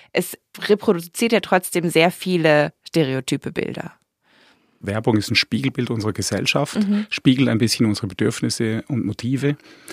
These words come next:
Speaker 2: Und das zeigt sich natürlich,
Speaker 1: Ja.
Speaker 2: weil wenn du, wenn du Werbung machst und die hat nichts damit zu tun, was wir uns wünschen, was wir uns vorstellen, was wir als Ideal erachten,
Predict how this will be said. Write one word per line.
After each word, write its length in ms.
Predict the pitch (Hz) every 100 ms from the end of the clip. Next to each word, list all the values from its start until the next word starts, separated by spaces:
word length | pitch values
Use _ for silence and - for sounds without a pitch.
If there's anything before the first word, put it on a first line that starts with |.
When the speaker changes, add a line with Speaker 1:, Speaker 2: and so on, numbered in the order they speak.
| - - -
Speaker 2:
Und 480 | - 120 110 107 - -
das 160 | 107
zeigt 240 | - - 110
sich 100 | 107
natürlich, 400 | 101 - - 165
Speaker 1:
Ja. 80 | -
Speaker 2:
weil 280 | 113 104 -
wenn 180 | 127 139
du, 160 | 127
wenn 120 | 120 120
du 100 | 107
Werbung 280 | 117 147
machst 260 | 139 131 -
und 80 | 113
die 60 |
hat 100 | 110
nichts 420 | 123 147 - - -
damit 260 | 113 131
zu 120 | -
tun, 240 | - 117 113
was 180 | 110 -
wir 60 |
uns 180 | 95 92
wünschen, 340 | 113 202 -
was 160 | 110 107
wir 80 | 95
uns 120 | 90
vorstellen, 520 | - 123 139 113 110
was 200 | 95 -
wir 80 | 101
als 160 | 98 -
Ideal 480 | 110 95 92 123
erachten, 640 | 143 139 127 - - 131